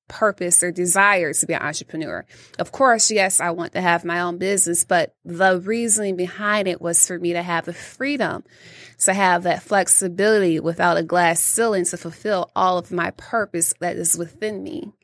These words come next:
And at that time at twelve, I didn't know what type of business it was gonna be.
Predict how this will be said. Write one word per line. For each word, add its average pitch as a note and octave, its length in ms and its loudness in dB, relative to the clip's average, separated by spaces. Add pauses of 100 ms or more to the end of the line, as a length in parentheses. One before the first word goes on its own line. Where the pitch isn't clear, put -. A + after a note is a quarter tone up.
(540)
And F#3+ 380 2
at D#3+ 160 -4
that F#3+ 280 -2
time D4+ 360 2
at - 180 -6
twelve, F3 480 -2 (240)
I G#3+ 160 4
didn't B3 340 -2
know B3+ 460 0 (200)
what E4 200 0
type A3 220 0
of G#3 80 -18
business A#3 380 -2
it A#3+ 40 -4
was A3+ 140 -8
gonna A3+ 180 -8
be. F#4 240 -4